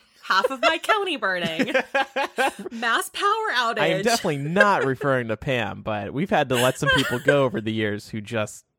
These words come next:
Speaker 2: man, every week it was something different. And some of the, some of the excuses.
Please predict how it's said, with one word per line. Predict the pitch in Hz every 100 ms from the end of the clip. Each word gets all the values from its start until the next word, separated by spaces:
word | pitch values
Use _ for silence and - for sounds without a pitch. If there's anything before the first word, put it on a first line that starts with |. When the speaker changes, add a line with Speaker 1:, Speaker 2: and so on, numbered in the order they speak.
| -
Speaker 2:
man, | 165 170 147 104 -
every | 196 165 123
week | 120 131 117
it |
was | 117 110
something | - 127 117 110
different. | - 113 - 104 104
And | 107 110
some | - 214
of | 135 113
the, | -
some | - 196
of | 135
the |
excuses. | 120 - - 135 127 - 104